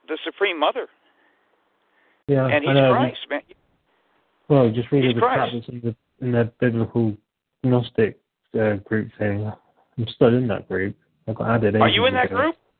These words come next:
Speaker 1: Are you in
Speaker 2: Never
Speaker 1: that group?
Speaker 2: post-, yeah, I've never posted in it or anything, but
Speaker 1: Oh,
Speaker 2: I got
Speaker 1: that's
Speaker 2: added by
Speaker 1: fantastic.
Speaker 2: Connie
Speaker 1: You're
Speaker 2: ages
Speaker 1: in there.
Speaker 2: ago.
Speaker 1: That's fantastic.
Speaker 2: Yeah.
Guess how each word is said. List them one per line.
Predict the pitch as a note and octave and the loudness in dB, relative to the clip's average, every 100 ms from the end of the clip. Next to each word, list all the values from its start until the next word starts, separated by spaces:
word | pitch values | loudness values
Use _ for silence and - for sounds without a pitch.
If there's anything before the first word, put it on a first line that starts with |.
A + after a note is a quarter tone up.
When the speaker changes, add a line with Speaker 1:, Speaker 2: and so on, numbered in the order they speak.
| _ _ _ _ - - | _ _ _ _ -14 -4
Speaker 1:
Are | D3 | 2
you | B2 | 4
in | C#3+ | 6
Speaker 2:
Never | - | 6
Speaker 1:
that | - | 4
group? | D3 D3 | 0 0
Speaker 2:
post-, | _ _ _ _ _ - | _ _ _ _ _ -4
yeah, | D#3+ D3+ | 0 0
I've | |
never | C3+ D#3+ | 0 0
posted | A#2+ C#3 D3 - G#2+ | 0 0 -2 -4 -6
in | G#2 | -4
it | A2 | -6
or | G#2 | -6
anything, | B2 B2+ - G2 G2+ | -6 -6 -8 -10 -6
but | G#2 G2+ - - _ - | -4 -4 -8 -16 _ 0
Speaker 1:
Oh, | F#3+ F#3+ - | 2 2 2
Speaker 2:
I | A#2 | 2
got | C3 | 2
Speaker 1:
that's | |
Speaker 2:
added | C3 C3 - | 2 2 0
by | G#2+ | -2
Speaker 1:
fantastic. | G2+ | -2
Speaker 2:
Connie | C3 C3+ A2 | 0 0 2
Speaker 1:
You're | A#2 E3+ F3+ | 2 2 0
Speaker 2:
ages | A#3+ | 0
Speaker 1:
in | |
there. | G#3+ A2+ | -2 -2
Speaker 2:
ago. | G2 - _ _ _ _ _ _ - | -4 -8 _ _ _ _ _ _ -6
Speaker 1:
That's | D#3+ - | -4 0
fantastic. | G3+ F#3 F#3+ G#3 - E3+ | -2 0 0 -2 -2 2
Speaker 2:
Yeah. | D#3+ | 4